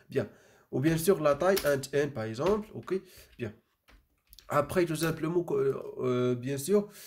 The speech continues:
euh, غنحتاجو واحد لا بوكل، باش بيان سور ن-، ناخدو توت لي زيليمون ديال الطابلو. دونك غنستعملو واحد البوكل فور، باسكو يعني عرفت شحال من مرة غادي بيان سور، آه، يتافيشا ليا هو لو نومبر ديال لي زيليمون في هاد الطابلو، اللي هو ان. آه، دونك انت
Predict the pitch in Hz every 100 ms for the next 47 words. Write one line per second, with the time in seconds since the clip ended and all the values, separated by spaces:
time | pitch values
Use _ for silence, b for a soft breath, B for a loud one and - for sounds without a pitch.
0 | B B B - 131 131 131 131 135 139
1 | - 160 170 160 156 147 143 135 131 131
2 | 139 139 143 139 165 151 143 139 131 127
3 | 135 - - 156 151 139 143 170 165 143
4 | - 127 117 110 120 123 123 123 - 117
5 | 117 120 113 110 - 143 190 - B B
6 | _ 135 - 139 131 143 165 - - 143
7 | 139 127 123 120 117 120 - 113 B B
8 | B B - 120 117 110 - 123 123 113
9 | 120 127 147 123 123 123 123 110 110 113
10 | 110 110 104 113 113 110 113 110 117 123
11 | 156 139 117 113 117 165 190 B B B
12 | B B - 135 139 135 143 - 156 151